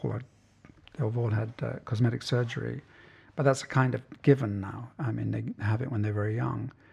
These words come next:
And, um, it does negate the ability for the face to move in an interesting way when you're so sure of how pretty you are or how good looking you are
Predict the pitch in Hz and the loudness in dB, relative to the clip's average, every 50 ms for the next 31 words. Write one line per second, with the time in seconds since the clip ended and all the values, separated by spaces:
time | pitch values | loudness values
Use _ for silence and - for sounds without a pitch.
0 | - - - - - - - - _ - - - 131 120 120 120 123 - - - | -20 -20 -20 -20 -20 -20 -20 -20 _ -20 0 4 4 6 6 6 4 2 -4 -14
1 | _ - - 123 123 123 120 120 120 139 - - _ _ _ _ _ _ _ _ | _ 2 4 4 4 6 4 2 0 -2 -4 -10 _ _ _ _ _ _ _ _
2 | _ _ _ _ _ _ - - - - - - - - _ _ 151 151 - 190 | _ _ _ _ _ _ -20 -20 -20 -20 -20 -20 -20 -20 _ _ 0 2 2 2
3 | 135 - - 170 165 185 202 202 175 - - - - - - - _ _ _ _ | 0 2 2 2 4 4 2 2 0 -4 -8 -10 -10 -12 -14 -16 _ _ _ _
4 | _ _ _ _ _ _ _ - 143 131 131 139 131 127 - 156 156 165 180 - | _ _ _ _ _ _ _ 6 8 8 10 8 8 6 4 2 2 2 0 -4
5 | - - 135 131 120 120 120 147 135 131 131 120 - - - - 123 120 120 120 | -2 2 4 4 4 4 4 4 6 6 4 2 0 -4 -4 -2 -2 0 0 -2
6 | - - - _ - - 120 131 113 - - - 135 131 127 - - - - 127 | -4 -6 -10 _ -8 -4 -2 -2 -2 -4 -2 0 2 2 2 0 0 0 2 4
7 | 127 131 131 120 123 117 117 117 120 120 117 120 - 127 110 - - 131 120 117 | 4 4 4 4 2 2 2 2 2 0 0 0 -2 -4 -4 -4 -4 -2 -2 0
8 | 117 117 117 117 113 110 110 113 117 120 - - - - - - - - _ - | 0 0 0 0 -2 -2 -4 -6 -6 -8 -12 -18 -20 -20 -20 -20 -20 -8 _ 4
9 | 123 123 123 120 120 117 - - - - 139 139 135 131 127 135 - - - _ | 6 6 8 6 6 2 0 -4 -2 0 2 2 2 2 0 -2 -6 -10 -18 _
10 | _ - _ _ _ _ _ - - - - - 147 135 127 123 117 117 113 - | _ -20 _ _ _ _ _ -4 -4 -2 4 6 8 8 10 8 6 4 2 -2
11 | - _ _ _ - - - 123 117 123 123 131 - - - - - - 131 - | -8 _ _ _ -4 -2 0 0 2 2 0 -2 -2 -6 -10 -6 0 0 0 2
12 | - 139 127 120 113 110 101 104 110 110 120 131 117 107 101 117 113 120 117 107 | 2 0 0 2 0 -2 -2 -2 -4 -4 -4 -2 -2 0 2 2 2 0 -2 0
13 | 139 131 110 - 131 127 120 117 110 107 107 107 110 | 0 -2 0 0 0 0 0 0 0 -2 -2 -4 -6